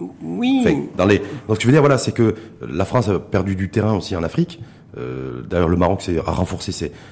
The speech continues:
Speaker 2: euh, a, a renforcé ses positions, mais en même temps, il y a un enjeu où tout le monde veut d'Afrique, tout le monde veut sa part d'Afrique, mais
Speaker 1: Oui, mais
Speaker 2: personne
Speaker 1: enfin,
Speaker 2: veut,
Speaker 1: le, le
Speaker 2: mais personne veut les Africains.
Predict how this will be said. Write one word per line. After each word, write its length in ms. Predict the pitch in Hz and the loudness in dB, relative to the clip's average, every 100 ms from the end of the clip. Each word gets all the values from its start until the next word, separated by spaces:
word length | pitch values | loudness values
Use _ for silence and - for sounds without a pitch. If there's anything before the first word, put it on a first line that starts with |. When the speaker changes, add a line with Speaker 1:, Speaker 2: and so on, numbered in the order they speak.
| - - | -16 -14
Speaker 2:
euh, 80 | - - | -12 -8
a, 200 | 71 - | -8 -6
a 20 | |
renforcé 380 | 85 92 98 92 | -6 -6 -6 -6
ses 100 | 90 | -4
positions, 340 | 92 87 - | -4 -2 2
mais 80 | 147 | 2
en 120 | 107 | 4
même 100 | 101 | 2
temps, 80 | 131 | 2
il 80 | 131 | 4
y 40 | |
a 100 | 101 - - - | 2 -2 -14 -6
un 80 | 90 | 0
enjeu 320 | 98 101 123 | 2 4 4
où 80 | 107 | 2
tout 160 | - | 2
le 60 | 110 | 2
monde 140 | 110 | 4
veut 100 | 95 | 2
d'Afrique, 400 | 90 92 175 180 | 2 0 0 -4
tout 80 | - | 0
le 60 | 110 | 0
monde 100 | 104 | 2
veut 60 | |
sa 120 | 95 98 | 0 -2
part 160 | 202 | -2
d'Afrique, 380 | 98 - 185 - - - - - - | -2 0 -2 -2 -20 -20 -20 -18 -2
mais 80 | - | 4
Speaker 1:
Oui, 40 | |
mais 100 | 202 | 4
Speaker 2:
personne 180 | 175 147 | 6 6
Speaker 1:
enfin, 120 | 135 | 6
Speaker 2:
veut, 40 | 170 | 4
Speaker 1:
le, 160 | 170 | 2
le 40 | 170 | 2
Speaker 2:
mais 80 | 180 | 4
personne 300 | 143 - 147 | 4 6 6
veut 80 | |
les 120 | 143 127 | 6 4
Africains. 360 | 127 120 110 | 2 0 -2